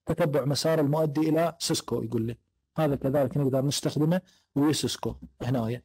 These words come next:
نقدر نستخدمه ويا سيسكو. ويقول لي سجل هذه العناوين. باعوا من حاسبتي إلى سيسكو.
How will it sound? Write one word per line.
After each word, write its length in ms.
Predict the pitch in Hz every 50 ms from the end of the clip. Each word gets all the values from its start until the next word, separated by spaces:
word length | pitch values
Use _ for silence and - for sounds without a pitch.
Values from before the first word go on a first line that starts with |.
| - - - - _ _ -
نقدر 280 | 160 160 151 143 139 135
نستخدمه 540 | 127 127 - - - 139 - 165 175 175 151
ويا 120 | 131 117
سيسكو. 380 | 110 - - - - - - - - _ _ _ _ _ _ _ _ _ _ _ _ _ _ _ - - - - _ _ _ _ _ _ _ - - _ _ _ _ _ _ _ - - - -
ويقول 300 | - 180 180 170 165 202
لي 280 | 185 175 190 208 208 175
سجل 380 | - - 175 131 123 135 131 117
هذه 200 | 135 135 123 127
العناوين. 520 | 117 - 127 131 120 120 117 117 120 - - _ _ _ _ _ _ _ _ _ _ _ _ _ _ _ _ _ -
باعوا 320 | 147 147 143 135 190 208 196
من 140 | 165 185 165
حاسبتي 840 | - - 156 139 - 160 151 - - - 185 190 196 196 196 196 -
إلى 160 | 151 147 123
سيسكو. 380 | 110 - 123 - - - -